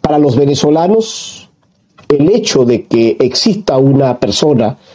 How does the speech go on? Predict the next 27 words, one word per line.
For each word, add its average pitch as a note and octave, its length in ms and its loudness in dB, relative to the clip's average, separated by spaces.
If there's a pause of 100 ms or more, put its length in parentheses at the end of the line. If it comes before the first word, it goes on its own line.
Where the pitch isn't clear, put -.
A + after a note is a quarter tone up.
(240)
en A#2+ 120 2
la A#2 140 -2
Corte E3+ 320 -2
Penal C#3+ 340 0
Internacional A2+ 800 0 (440)
y D3+ 100 2
que C#3+ 140 -2
esté G#3 200 0
de A3 80 2
alguna F#3+ 300 2
manera D#3+ 320 0
vinculada C3+ 680 2
directa-, C3+ 440 0 (260)
directamente C#3 920 0
con G#2 300 -2 (380)
el A#2 160 2
régimen D3+ 500 2
de A#2+ 80 2
Nicolás B2 400 2
Maduro D3 380 2
a A2 80 -2
través A#2+ 320 2
de D#3+ 80 2
Andrés A#2 460 2
Manuel B2 280 2
López D3+ 300 0
Obrador C3+ 460 2